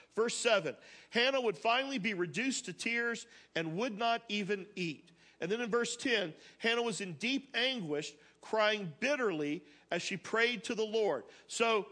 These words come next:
she's feeling miserable at this point. Now, but what she begins to do with her pain is exactly the right thing to do. She admitted what she was feeling. Verse fifteen, one translation says,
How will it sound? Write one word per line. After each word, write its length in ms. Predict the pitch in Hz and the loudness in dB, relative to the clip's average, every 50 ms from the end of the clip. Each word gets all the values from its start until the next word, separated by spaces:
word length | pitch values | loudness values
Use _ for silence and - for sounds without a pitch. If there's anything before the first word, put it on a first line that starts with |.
| - - - _ _ _ _ _ _ _ _ _ _ _ _ _ _ _ | -14 -20 -20 _ _ _ _ _ _ _ _ _ _ _ _ _ _ _
she's 340 | - - - 311 320 277 - | -4 2 2 4 4 2 0
feeling 360 | - 277 285 294 302 294 262 | 0 2 2 2 2 2 2
miserable 420 | 277 320 269 - 285 208 196 220 | 2 2 2 0 -2 0 2 2
at 100 | 208 - | 2 2
this 160 | - 180 160 - | 0 -4 -4 -4
point. 300 | - - 151 139 113 - - _ - _ _ _ _ _ _ _ _ _ _ _ _ _ _ _ _ _ _ _ _ _ _ | -6 -6 -4 -4 -6 -8 -14 _ -20 _ _ _ _ _ _ _ _ _ _ _ _ _ _ _ _ _ _ _ _ _ _
Now, 240 | 196 233 220 214 185 165 151 139 | 2 4 4 4 2 -2 -8 -2
but 120 | 185 220 247 | 0 2 4
what 140 | 285 311 | 4 2
she 140 | - - 294 | 2 0 -2
begins 400 | 240 277 240 226 302 320 269 - | -2 0 0 0 0 -2 -2 -4
to 80 | 262 254 | -4 -4
do 240 | 170 156 - 302 202 | -4 -2 -2 -2 0
with 140 | 233 214 | 0 0
her 120 | 220 254 240 | 0 0 0
pain 400 | 240 - - 269 269 262 233 202 | -2 -2 -2 0 0 0 0 -2
is 140 | 185 165 190 | -2 -4 -4
exactly 440 | 190 156 156 233 240 247 247 240 | -6 -2 0 0 0 0 -2 -4
the 120 | 226 202 190 | -4 -4 -2
right 320 | 175 208 214 233 214 190 - | 0 0 0 0 -2 -4 -6
thing 180 | 214 208 196 180 | -6 -6 -4 -6
to 60 | 196 | -6
do. 300 | 165 180 202 180 156 127 - - - - - | -4 -2 0 0 0 -2 -6 -12 -18 -16 -10
She 260 | - - 214 226 226 | -6 -2 0 2 2
admitted 460 | 220 175 196 208 240 262 277 262 247 | 2 0 -2 0 0 0 0 0 0
what 140 | 254 262 - | -2 -2 -2
she 160 | - - 254 | -2 -4 -4
was 180 | 247 247 - - | -4 -4 -6 -4
feeling. 380 | - - 220 202 175 147 139 | -4 -2 -2 0 0 -2 -2
Verse 260 | 143 202 220 214 - | -2 -2 -2 -2 -4
fifteen, 460 | - 240 233 - - - 190 160 139 110 - - - - - | -6 -6 -6 -6 -4 -4 -4 -4 -4 -8 -14 -20 -20 -16 -6
one 240 | 160 190 240 269 262 | -2 0 0 0 0
translation 680 | - - 254 247 247 233 202 240 240 233 - 220 208 165 | 0 2 2 2 2 2 2 0 0 0 -2 -4 -6 -2
says, 360 | - 202 196 202 233 233 | 2 4 4 4 4 2